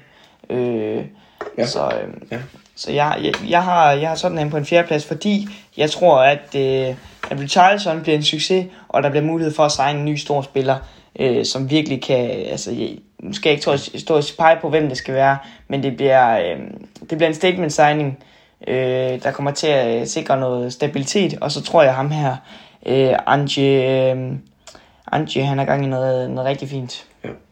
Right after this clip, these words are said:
Speaker 1: Nu rykker op på min, øh, tredje plads, der har jeg også Manchester United. Øh, tror ikke, det bliver noget, noget vildt for Manchester United, men jeg tror bare, det er, det ser bundsolidt ud. Øh,
Speaker 2: Mm.
Speaker 1: det er, øh,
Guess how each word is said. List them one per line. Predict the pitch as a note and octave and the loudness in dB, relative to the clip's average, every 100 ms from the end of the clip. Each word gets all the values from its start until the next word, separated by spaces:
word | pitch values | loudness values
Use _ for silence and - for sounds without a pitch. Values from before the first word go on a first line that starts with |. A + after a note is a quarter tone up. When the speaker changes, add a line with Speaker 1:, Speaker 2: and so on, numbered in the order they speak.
| G3+ D3 | -12 -4
Speaker 1:
Nu | D#3 | 0
rykker | E3 E3+ | 2 2
op | E3+ | 0
på | E3 | -6
min, | D#3 D3+ | -2 0
øh, | D3 | 0
tredje | - F#3 F3+ | 2 2 4
plads, | D#3 D3+ | 0 0
der | D#3 | 0
har | D3 C#3+ | 2 4
jeg | C3+ | 4
også | C#3 | 2
Manchester | D3 C3+ - C#3+ C#3 C3+ | -4 -8 -8 -6 -4 -2
United. | C#3+ C3+ - - - - - - | -4 -6 -12 -20 -20 -20 -20 -6
Øh, | B2 C3 C3 B2 A#2 F2+ D2+ - - - - _ - | -4 -2 -2 -2 -4 -6 -10 -14 -20 -20 -20 _ -20
tror | - A2+ | -12 -10
ikke, | - | -10
det | A2+ | -10
bliver | B2+ | -6
noget, | B2+ C3+ C3+ | -4 -2 -2
noget | C3+ C#3+ C#3+ | -2 -2 -2
vildt | F3 | -4
for | - | -4
Manchester | C#3+ C#3+ - - D3 D3+ | -6 -6 -8 -4 2 2
United, | E3+ D#3 D3 | 2 -2 -4
men | D3 C3+ | -4 -4
jeg | C3+ | -4
tror | D#3+ | -4
bare, | D3+ C#3 D3+ D3+ | 0 0 0 -2
det | C#3 | -2
er, | C#3 C#3 - - _ | 0 0 -4 -20 _
det | - | -6
ser | D#3 | 0
bundsolidt | E3+ F3+ E3+ E3+ | 2 2 2 2
ud. | E3+ D3+ C3+ - _ - - | 2 0 -4 -14 _ -20 -10
Øh, | C3 C3 B2+ C3 C3 - - - C3+ | -8 -6 -6 -8 -12 -18 -20 -14 -8
Speaker 2:
Mm. | C#3 D3 - - - - - - | -8 -8 -14 -20 -20 -20 -20 -4
Speaker 1:
det | D#3 D3 C3+ | 2 4 6
er, | C3+ C3 B2 | 6 6 4
øh, | C3 | 0